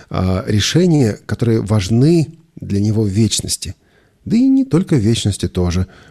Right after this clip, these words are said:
А, например, уходя из этого мира, привести в порядок свои дела, м, разобраться с собой.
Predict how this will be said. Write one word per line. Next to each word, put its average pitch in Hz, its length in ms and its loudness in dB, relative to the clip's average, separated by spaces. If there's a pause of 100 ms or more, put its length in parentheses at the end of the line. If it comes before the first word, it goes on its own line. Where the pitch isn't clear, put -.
(120)
А, 80 200 0
например, 101 600 0
уходя 87 640 -2 (500)
из 90 160 -2
этого 78 220 -2
мира, 113 300 4
привести 85 400 -4
в - 60 -6
порядок 92 340 -4
свои 90 240 -4
дела, 82 360 -4 (640)
м, - 240 -4
разобраться 113 600 2
с - 60 -2
собой. - 420 -8